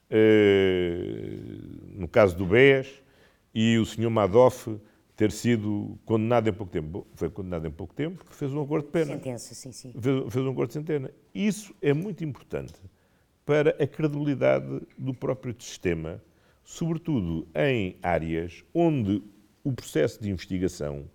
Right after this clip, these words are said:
Speaker 1: é necessariamente moroso, porque muito complexo. Ora, aquilo que era, que é fundamental no combate ao crime económico são duas coisas.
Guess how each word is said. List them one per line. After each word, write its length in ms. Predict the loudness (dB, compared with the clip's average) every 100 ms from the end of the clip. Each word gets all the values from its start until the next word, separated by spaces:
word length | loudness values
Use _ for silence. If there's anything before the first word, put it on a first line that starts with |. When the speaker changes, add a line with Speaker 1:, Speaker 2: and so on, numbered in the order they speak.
| _ _ _ _ _ 4
Speaker 1:
é 320 | 8 8 6
necessariamente 920 | 0 -4 -2 2 2 2 -2 -4 -2
moroso, 640 | 2 4 6 4 2 -8 -14 _ _ _ _
porque 240 | -6 -4
muito 360 | -2 -2 -4 -10
complexo. 760 | -6 -4 2 2 2 -4 -20 _ _ _ _ _ _ _
Ora, 320 | 8 8 6
aquilo 380 | 0 0 0 0
que 180 | 4 6
era, 260 | 8 6 2 -4
que 140 | 2
é 60 | 2
fundamental 760 | 2 0 2 2 0 0 -2
no 140 | -2 -6
combate 400 | -4 -2 0 -2
ao 60 |
crime 260 | -4 -4 -4
económico 420 | -6 -6 -6 -8
são 160 | -8 -2
duas 220 | -2 -2
coisas. 340 | -6 -8 -10